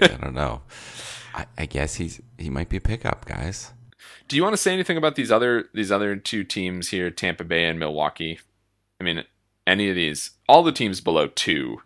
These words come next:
Speaker 2: on the similarity score are interesting, but I think Tampa Bay is particularly interesting because, because they're an A L team. <laughs> So you should be spotting
Speaker 1: Right.
Speaker 2: them extra. They should have a higher similarity score.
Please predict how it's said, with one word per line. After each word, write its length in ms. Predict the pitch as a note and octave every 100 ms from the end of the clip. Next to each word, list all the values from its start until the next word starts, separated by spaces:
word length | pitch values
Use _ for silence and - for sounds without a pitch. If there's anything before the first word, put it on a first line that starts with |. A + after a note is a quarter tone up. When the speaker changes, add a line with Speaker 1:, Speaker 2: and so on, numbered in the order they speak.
| _
Speaker 2:
on 80 | D#2
the 60 | C#2+
similarity 400 | F2+ C#2+ B1 -
score 300 | - D2 C2+
are 100 | B1+
interesting, 600 | G1+ - - - G1+ - _ _ _
but 100 | E2
I 80 | D#2+
think 300 | F2 D2+ - _ - - -
Tampa 220 | D3+ D3+ A2+
Bay 100 | G#2+
is 80 |
particularly 560 | - G#2 G2 F2 D#2 C#2+
interesting 300 | C2+ - C2+
because, 420 | D#2 - E2+ - -
because 340 | F2 - A#2+
they're 140 | G#2 F2+
an 80 | -
A 140 | F#2
L 140 | C#2+
team. 280 | - D2+ B1 -
<laughs> 380 | - - D3+ -
So 440 | - G2+ F2+ D#2 - - - - -
you 180 | G2+ F#2+
should 280 | - A2+ F#2+
be 80 | F2+
spotting 380 | - D#2+ E2+ E2
Speaker 1:
Right. 60 |
Speaker 2:
them 140 | D2+ -
extra. 520 | - - - B1+ B1 - - - - -
They 80 | F#2
should 280 | - - G#2+
have 120 | F2
a 40 | D#2+
higher 260 | E2 D#2
similarity 520 | C#2+ D2 C2 C2+ C#2 B1
score. 380 | - - -